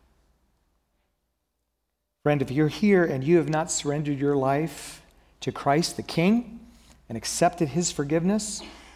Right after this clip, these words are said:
you will one day face his wrath and judgment, just like Amalek. This verse also serves as a promise for God's people to assure them that victory would come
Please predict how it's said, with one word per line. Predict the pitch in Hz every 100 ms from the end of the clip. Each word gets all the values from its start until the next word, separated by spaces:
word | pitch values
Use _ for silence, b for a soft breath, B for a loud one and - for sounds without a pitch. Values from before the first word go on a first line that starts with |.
| B B B B B
you | 131 139
will | 135 175 220 143
one | 135 139
day | 127
face | 127 127 117 117 - - - _ _
his | 135 113
wrath | 123 120 -
and | 107
judgment, | - 143 139 - - - - - _ _ _ _
just | - 120 -
like | 113 104
Amalek. | 98 113 110 - - - _ _ _ _ _ _ _ _ _ _ _ _ _ _ _ _ _ _ _ _ _ _ _ _ _ _ _ _ _ _
This | 156 -
verse | 160 -
also | - 147 147 147
serves | - 139 120
as | 117
a | 123
promise | - 156 151 131 -
for | 135
God's | 117 120 113
people | - 151 117 107
to | 117
assure | 110 - - 226 226
them | 95 82 110
that | 120 113
victory | - 165 170 156 143
would | 135 -
come | 113 -